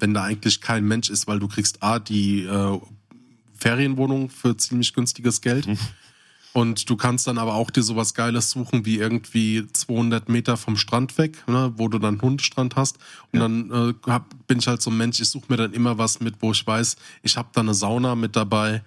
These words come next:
Speaker 1: ne, oder ich hab einen Kamin mit dabei. Das sind, das dann so wichtige Sachen, wo ich dann halt entsprechend weiß, da, da, das ist dann so für mich so dieses so, und dann lässt du dir halt schön, moins, gehst du mit dem Hund eine Stunde raus, lässt dir die, die kalte Seeluft um die Nase peitschen und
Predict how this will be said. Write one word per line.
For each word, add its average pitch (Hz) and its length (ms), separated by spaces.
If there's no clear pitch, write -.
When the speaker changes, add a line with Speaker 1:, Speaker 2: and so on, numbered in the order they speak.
Speaker 1:
ne, 113 80
oder 110 160
ich 98 100
hab 107 120
einen 113 80
Kamin 113 360
mit 110 140
dabei. 110 300
Das 104 160
sind, 120 100
das 110 140
dann 110 120
so 104 140
wichtige 110 320
Sachen, 101 400
wo 117 100
ich 110 100
dann 110 200
halt 117 160
entsprechend 107 560
weiß, 107 260
da, 104 300
da, 107 220
das 135 220
ist 151 160
dann 139 100
so 131 80
für 131 160
mich 127 160
so 127 120
dieses 117 360
so, 110 180
und 104 60
dann 113 220
lässt 120 240
du 147 60
dir 127 120
halt 127 160
schön, 151 240
moins, 135 480
gehst 135 320
du - 20
mit 127 80
dem 120 120
Hund 147 240
eine 123 60
Stunde 127 360
raus, 143 320
lässt 131 240
dir 131 60
die, 117 180
die 110 80
kalte 127 320
Seeluft 135 420
um 135 220
die 127 80
Nase 123 320
peitschen 120 580
und 104 300